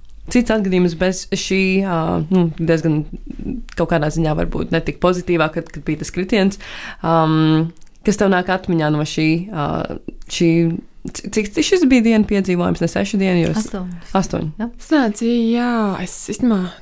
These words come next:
Speaker 3: man diezgan muļķīgi atnāca neizskaitot, bet mēs aizlēmām šķiet divdesmit septītajā un atpakaļ es
Speaker 2: Mhm.
Speaker 3: biju, ā,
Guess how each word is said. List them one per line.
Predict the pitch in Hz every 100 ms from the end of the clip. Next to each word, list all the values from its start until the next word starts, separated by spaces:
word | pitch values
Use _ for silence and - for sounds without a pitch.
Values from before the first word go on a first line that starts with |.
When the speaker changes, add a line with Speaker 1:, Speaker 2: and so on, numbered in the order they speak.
| -
Speaker 3:
man | 185 196 190
diezgan | 214 208
muļķīgi | 208 175 180
atnāca | 196 180 196
neizskaitot, | 202 202 - 180 180 180
bet | 190 180
mēs | 202 196 -
aizlēmām | 226 262 240 214
šķiet | 196 - 185
divdesmit | 196 196 - 185 185
septītajā | - - 214 254 - 427 415 427 381 339 254
un | 226 220
atpakaļ | 240 - - 233 190
es | 196
Speaker 2:
Mhm. |
Speaker 3:
biju, | 202 214 208 202 185 185 180 175 - - - -
ā, | -